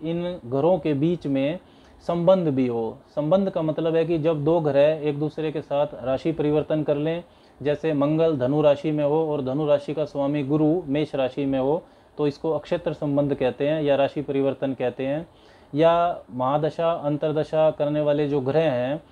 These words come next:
वो एक दूसरे पर परस्पर दृष्टि डाल दें, दोनों एक दूसरे को देख रहे हों, या उनकी युति हो, कंजक्शन हो। तो अगर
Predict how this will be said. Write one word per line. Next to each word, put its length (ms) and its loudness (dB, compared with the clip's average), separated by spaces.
वो 160 0
एक 200 4
दूसरे 300 -2
पर 160 -2
परस्पर 600 -4
दृष्टि 460 2
डाल 260 4
दें, 260 -2
दोनों 260 2
एक 100 2
दूसरे 280 -2
को 120 0
देख 260 2
रहे 240 0
हों, 180 -2
या 120 4
उनकी 300 -2
युति 360 2
हो, 380 0
कंजक्शन 580 0
हो। 240 -6
तो 120 2
अगर 360 6